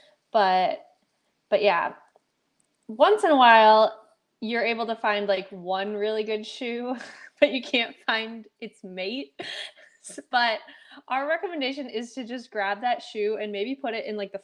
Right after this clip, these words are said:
front little part of your cart so it's, like, you don't forget about it. And then keep looking. You never know, it might pop up in a different bin, <laughs> like, three bins down. They might have gotten separated.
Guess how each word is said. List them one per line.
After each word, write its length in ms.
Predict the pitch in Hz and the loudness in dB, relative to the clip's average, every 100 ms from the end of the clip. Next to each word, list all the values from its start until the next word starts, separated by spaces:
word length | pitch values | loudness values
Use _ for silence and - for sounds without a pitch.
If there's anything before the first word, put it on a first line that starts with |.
| _ | _
front 280 | 190 190 208 | -10 -8 -12
little 420 | 233 226 226 226 - _ | -10 -6 -6 -8 -14 _
part 260 | 240 220 | -8 -6
of 100 | 233 | -6
your 140 | 254 254 | -10 -10
cart 520 | - 254 254 262 - | -2 0 0 -4 -8
so 200 | - 202 | -6 -6
it's, 140 | 196 208 | -4 -4
like, 220 | 190 185 _ | -4 -6 _
you 160 | 202 196 | -8 -8
don't 180 | 190 | -6
forget 240 | - 185 180 | -10 -6 -4
about 280 | 202 214 233 | -2 -4 -4
it. 200 | 254 - _ _ - - - 220 | -8 -10 _ _ -20 -20 -12 -6
And 180 | 214 | -2
then 500 | 214 202 196 190 185 - | 0 2 0 -2 -10 -16
keep 320 | - 247 226 | -8 -8 -8
looking. 640 | 185 180 - 277 302 330 330 _ _ _ _ | -6 -6 -4 -6 -4 -6 -12 _ _ _ _
You 120 | 226 214 | -4 0
never 200 | 202 214 | 0 0
know, 240 | 185 190 | 0 0
it 100 | 196 | 0
might 300 | 190 180 - | -4 -6 -10
pop 240 | - 185 185 | -2 0 2
up 320 | 190 - _ _ | -2 -6 _ _
in 140 | 208 | -2
a 40 | 190 | -2
different 380 | 190 190 214 196 | -4 -4 -6 2
bin, 380 | 208 202 226 262 - | 4 4 2 0 -6
<laughs> 160 | - _ | -20 _
like, 340 | 233 208 - - | 4 4 -4 -8
three 260 | 214 220 | -6 -6
bins 400 | 208 208 208 214 | -4 -4 -4 -8
down. 460 | 185 175 180 190 196 | -4 -4 -4 -6 -6
They 120 | 196 | -8
might 180 | 190 180 | -6 -8
have 100 | 190 | -6
gotten 240 | 190 180 196 | -8 -8 -10
separated. 760 | 190 175 190 190 196 208 226 | -10 -10 -10 -8 -6 -6 -6